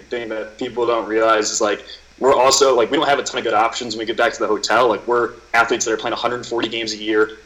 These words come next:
don't really get off days, are spending hours and hours on the bus, but, like,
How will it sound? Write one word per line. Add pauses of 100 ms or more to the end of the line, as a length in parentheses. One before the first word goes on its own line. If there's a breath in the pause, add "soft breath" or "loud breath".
don't
really
get
off
days, (100)
are
spending
hours
and
hours
on
the
bus,
but,
like,